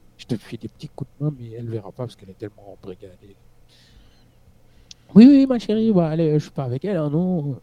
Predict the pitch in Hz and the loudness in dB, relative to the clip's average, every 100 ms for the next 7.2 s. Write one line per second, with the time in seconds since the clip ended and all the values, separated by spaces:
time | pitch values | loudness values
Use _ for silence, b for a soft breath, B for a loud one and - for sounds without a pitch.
0 | - 147 160 156 151 147 160 147 139 139 | -4 0 2 2 2 0 0 0 0 2
1 | 135 143 131 127 139 131 127 - - - | 2 0 -4 -4 -4 -4 -6 -10 -20 -20
2 | - 123 90 147 131 131 - - 139 - | -16 -16 -14 -12 -8 -8 -8 -8 -8 -8
3 | - 131 131 135 139 139 123 117 117 _ | -8 -2 0 2 0 0 -2 -4 -8 _
4 | _ - 120 135 - 135 131 127 127 - | _ -12 -6 -8 -4 -2 -2 -4 -6 -8
5 | 123 123 131 135 131 113 113 117 - _ | -6 -4 -6 -8 -8 -8 -8 -12 -20 _
6 | - 104 101 98 98 90 87 92 90 90 | -20 -20 -18 -20 -20 -20 -20 -20 -20 -20
7 | - 190 | -10 -8